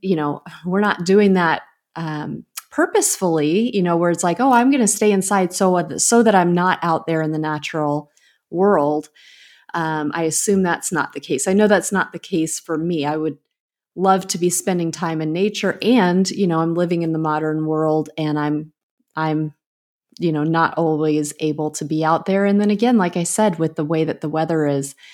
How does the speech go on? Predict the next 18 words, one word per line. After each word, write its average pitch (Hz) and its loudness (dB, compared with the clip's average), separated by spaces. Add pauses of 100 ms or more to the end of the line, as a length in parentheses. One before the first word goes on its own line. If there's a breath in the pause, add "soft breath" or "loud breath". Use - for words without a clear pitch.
(560 loud breath)
it's 170 -2
not 170 0
really, 165 2
like, 139 0 (320)
screaming 202 6
at - 0
me, 143 -2
like, - -4
"Get 269 -4 (140)
outside, 311 0
look 277 2
at 311 0
how 311 -2
beautiful 302 4
it 285 8
is 269 8
<laughs> 226 4
outside." 208 0